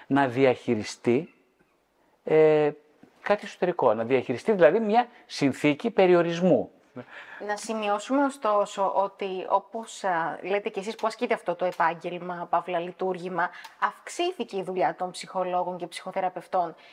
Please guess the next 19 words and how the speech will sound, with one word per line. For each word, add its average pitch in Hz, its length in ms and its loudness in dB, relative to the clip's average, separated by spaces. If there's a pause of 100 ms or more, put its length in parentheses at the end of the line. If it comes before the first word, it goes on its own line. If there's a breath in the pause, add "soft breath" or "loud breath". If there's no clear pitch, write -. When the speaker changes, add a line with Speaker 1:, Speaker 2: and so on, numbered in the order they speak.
(160 soft breath)
Speaker 2:
μετά 214 320 -2
τη 208 100 -10
λήξη 190 420 -6
ή 269 80 -6
και 370 120 -2
κατά 277 200 2
τη 233 80 -4
διάρκεια 233 380 2
της - 120 -18
πανδημίας, 185 880 -2
που 226 80 2
αυτό 262 300 0
δείχνει 247 240 -2
ότι 294 140 -2
σε - 100 -8
κάθε 254 260 0
περίπτωση, 202 760 -2 (120)
περίπτωση 208 460 -4 (280 loud breath)
αφύπνισε 208 1040 -4